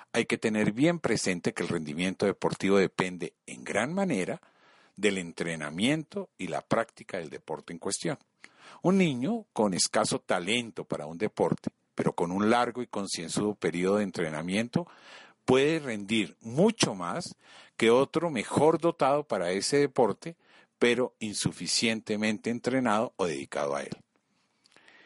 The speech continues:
El otro punto, también muy importante, es que toda esa buena predisposición para el deporte pasa a us-, a un segundo término obligatoriamente ante alteraciones o estados de salud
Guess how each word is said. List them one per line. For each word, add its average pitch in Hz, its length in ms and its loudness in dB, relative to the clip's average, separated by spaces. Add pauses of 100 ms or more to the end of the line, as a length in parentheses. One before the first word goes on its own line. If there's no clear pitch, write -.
(140)
El 110 180 4
otro 156 280 2
punto, 113 560 -4
también 85 420 -4
muy 110 200 4
importante, 156 800 -4 (380)
es 98 180 4
que 113 160 2
toda 175 400 4
esa 160 200 -2
buena 139 280 0
predisposición 98 840 0
para 117 160 2
el 98 80 -4
deporte 110 600 -2 (160)
pasa 135 340 0
a 139 40 -2
us-, 123 320 -6
a 101 140 2
un 123 160 -2
segundo 135 480 0
término 123 680 -2
obligatoriamente 104 1300 0 (500)
ante 101 640 -4
alteraciones 92 880 -4
o 101 40 -6
estados 92 380 0
de 101 100 -4
salud 107 400 2